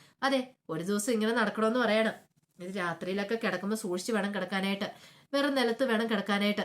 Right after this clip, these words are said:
തലവിടെ വെച്ച് കിടക്കാനോ അങ്ങനെയൊന്നും പാടില്ല എന്നൊക്കെ പറഞ്ഞ് കുറേ നിർദ്ദേശങ്ങൾ കൊടുക്കുവാണ്. പിന്നീട് സച്ചി എന്ത് ചെയ്യണം, പോക്കറ്റിൽ നിന്ന് കുറച്ച് പൈസ എടുത്തിട്ട് അവൻ ആ സ്ത്രീക്ക് കൊടുത്തിട്ട് പറഞ്ഞു, "എൻ്റെ അമ്മയുടെ കഴുത്തിൽ ഉളുക്ക് മാറ്റാൻ വന്നതല്ലേ, ഇതിരിക്കട്ടെ" എന്നൊക്കെ പറയണം.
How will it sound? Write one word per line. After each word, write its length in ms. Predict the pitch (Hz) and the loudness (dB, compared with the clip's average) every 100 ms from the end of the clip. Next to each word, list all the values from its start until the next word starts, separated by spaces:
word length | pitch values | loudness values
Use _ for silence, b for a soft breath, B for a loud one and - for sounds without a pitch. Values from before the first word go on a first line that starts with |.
| - | -4
തലവിടെ 360 | 185 165 170 190 | -4 -2 -2 -4
വെച്ച് 180 | 190 | -4
കിടക്കാനോ 360 | 202 196 202 208 185 | -4 -4 -2 -4 -4
അങ്ങനെയൊന്നും 380 | 165 170 190 | -8 -6 -4
പാടില്ല 360 | 202 170 190 196 - | -2 -2 -2 -4 -4
എന്നൊക്കെ 260 | 160 156 180 | -10 -10 -8
പറഞ്ഞ് 200 | 185 190 | -8 -4
കുറേ 260 | 190 175 | -4 -2
നിർദ്ദേശങ്ങൾ 580 | 196 196 170 170 180 180 | -2 -4 -4 -4 -4 -2
കൊടുക്കുവാണ്. 420 | 208 180 202 196 - - _ _ _ _ _ _ _ _ _ _ b b b - | -2 -2 -2 -4 -4 -14 _ _ _ _ _ _ _ _ _ _ b b b -8
പിന്നീട് 280 | 285 285 262 - - _ _ _ _ 190 - - 185 | -2 0 0 -2 -14 _ _ _ _ -18 -16 -10 -6
സച്ചി 300 | 185 175 208 | -4 -4 -2
എന്ത് 120 | 208 | 0
ചെയ്യണം, 200 | 202 196 | 0 0
പോക്കറ്റിൽ 280 | 202 175 175 | -2 -4 -4
നിന്ന് 100 | 185 | -4
കുറച്ച് 180 | 196 196 | -4 -4
പൈസ 260 | 202 160 - | -4 -4 -2
എടുത്തിട്ട് 340 | 190 - 185 190 - _ _ _ _ _ _ - | -4 -4 -6 -8 -10 _ _ _ _ _ _ -10
അവൻ 120 | 202 | -4
ആ 60 | 196 | -4
സ്ത്രീക്ക് 320 | 202 185 170 | -4 -6 -4
കൊടുത്തിട്ട് 280 | 208 180 196 | -4 -4 -4
പറഞ്ഞു, 160 | 190 185 | -4 -6
"എൻ്റെ 160 | 165 175 | -8 -6
അമ്മയുടെ 300 | 170 160 175 | -4 -4 -4
കഴുത്തിൽ 280 | 190 175 202 | -4 -4 -2
ഉളുക്ക് 260 | 208 165 185 | -2 -2 -4
മാറ്റാൻ 260 | 190 220 220 | -2 0 0
വന്നതല്ലേ, 300 | 190 208 165 | 0 0 0
ഇതിരിക്കട്ടെ" 420 | 196 185 185 196 | -2 -4 -4 -2
എന്നൊക്കെ 240 | 208 208 | -2 -2
പറയണം. 380 | 214 185 202 175 | -2 0 0 -2